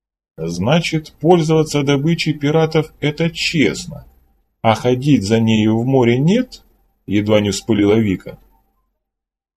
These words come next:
Если что и несколько удержало женщину, так это жалкий взгляд депутата. Все равно, что беззащитную собачонку пнуть. «Пока никто ничего не добыл», — как можно мягче произнес Петр Ильич.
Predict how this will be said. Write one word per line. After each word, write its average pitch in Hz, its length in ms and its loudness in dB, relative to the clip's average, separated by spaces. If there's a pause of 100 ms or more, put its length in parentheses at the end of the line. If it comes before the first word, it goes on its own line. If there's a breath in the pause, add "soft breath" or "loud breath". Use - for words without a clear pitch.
(460)
Если 165 460 0
что 196 260 -2
и 196 60 0
несколько 190 420 -2
удержало 208 600 0
женщину, 113 480 0
так 165 160 -2
это 196 220 -4
жалкий 190 400 0
взгляд 180 440 0
депутата. 92 680 -6 (500)
Все - 300 -2
равно, 226 300 2
что 147 180 -2
беззащитную 190 800 -2
собачонку 160 720 -2
пнуть. 87 440 -6 (1600)
«Пока 101 380 0
никто 147 380 0
ничего 143 400 0
не 135 120 0
добыл», — 120 640 2
как 101 180 -6
можно 98 260 -2
мягче 131 440 -2
произнес 104 460 0
Петр 104 340 -4
Ильич. 104 460 -6